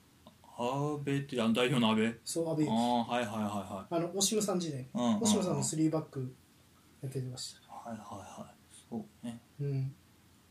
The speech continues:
Speaker 1: まあ、確かにストーンズはその役割より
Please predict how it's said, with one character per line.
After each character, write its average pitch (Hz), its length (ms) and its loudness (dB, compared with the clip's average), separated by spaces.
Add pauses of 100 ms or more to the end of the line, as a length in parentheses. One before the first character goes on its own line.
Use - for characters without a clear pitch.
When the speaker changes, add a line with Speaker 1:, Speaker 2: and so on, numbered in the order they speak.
(1600)
Speaker 1:
ま 113 100 -8
あ、 - 80 -10
確 113 60 -10
か 117 60 -8
に 104 60 -6 (220)
ス - 180 -6
ト 127 80 -6
ー 120 80 2
ン 107 180 2
ズ 113 60 0
は 117 140 0
そ - 260 -2
の 110 100 6
役 107 240 0
割 104 420 0 (300)
よ 135 160 0
り 160 260 0